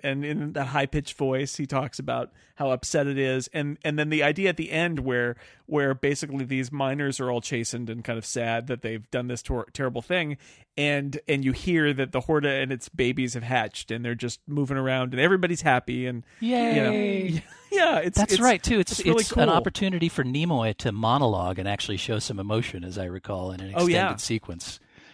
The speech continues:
Speaker 2: And that's a, that's a pretty good bit.
Speaker 1: One of those, one of those rare, rare kind of things where he does the, he
Speaker 2: Right.
Speaker 1: does the full-on emotion. And yeah, I love, I love that episode because it, it, it gives you that nice, ni-, that nice twist that you want, where it starts out and it's this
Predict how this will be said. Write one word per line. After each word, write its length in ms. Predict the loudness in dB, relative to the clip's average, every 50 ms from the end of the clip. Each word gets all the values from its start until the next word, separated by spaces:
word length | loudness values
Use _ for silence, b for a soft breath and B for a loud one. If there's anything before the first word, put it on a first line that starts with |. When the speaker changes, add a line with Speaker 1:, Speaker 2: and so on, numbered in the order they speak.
| B -6
Speaker 2:
And 80 | -2 0
that's 160 | 0 0 0
a, 60 | -2
that's 200 | 0 0 0 0
a 60 | 0
pretty 200 | -2 0 0 0
good 180 | 0 -2 -4 -4
bit. 220 | -4 -6 -8 -8 -12 _ _ _ _
Speaker 1:
One 180 | -4 -2 -2 0
of 60 | 0
those, 260 | -2 -2 -4 -6 -8
one 200 | -8 -6 -6 -4
of 60 | -4
those 240 | -4 -4 -4 -4 -4
rare, 460 | -4 -2 -2 0 -2 -2 -4 -4 -8 _ _ _ _ _ _ -6
rare 180 | -4 -4 -2
kind 160 | -2 -4 -6 -6
of 80 | -6
things 240 | -6 -8 -8 -8 -8
where 80 | -10 -10
he 100 | -8 -6
does 260 | -6 -6 -6 -8 -8
the, 220 | -8 -8 -8 -8 -8
he 80 | -8 -6
Speaker 2:
Right. 80 | -6 -6
Speaker 1:
does 140 | -6 -6
the 80 | -8 -10
full-on 320 | -8 -8 -8 -6 -6 -8
emotion. 480 | -8 -8 -8 -8 -8 -8 -10 -12 -12 -12
And 180 | -12 -12 -10 -6
yeah, 220 | -4 -2 0 0
I 100 | 0 0
love, 260 | 2 2 0 0 -2 B B B B B
I 100 | -2 0
love 120 | 2 2 2
that 120 | 2 0
episode 320 | 0 -2 -4 -4 -4 -4 -4
because 220 | -6 -6 -6 -6
it, 100 | -8 -6
it, 60 | -6 -6
it 580 | -6 -4 -2 -2 -2 -2 -2 -2 -2 -2 -2
gives 160 | -4 -2 0
you 40 | 0 0
that 160 | 0 0 -2
nice, 360 | -4 -6 -6 -6 -8 -10 -12 -16 _ _ _ _ 0
ni-, 160 | 0 0 0 0
that 160 | 0 0 2 4
nice 240 | 4 2 2 2
twist 360 | 4 4 4 4 2 0 -4 -6
that 100 | -6 -4
you 80 | -2 -2
want, 280 | 0 0 -2 -4 -4
where 200 | -6 -6 -6 -6
it 120 | -6 -6 -6
starts 320 | -4 0 0 0 2 2
out 140 | 0 0 0
and 80 | -2
it's 140 | -6 -6 -6
this 200 | -6 -8 -8 -10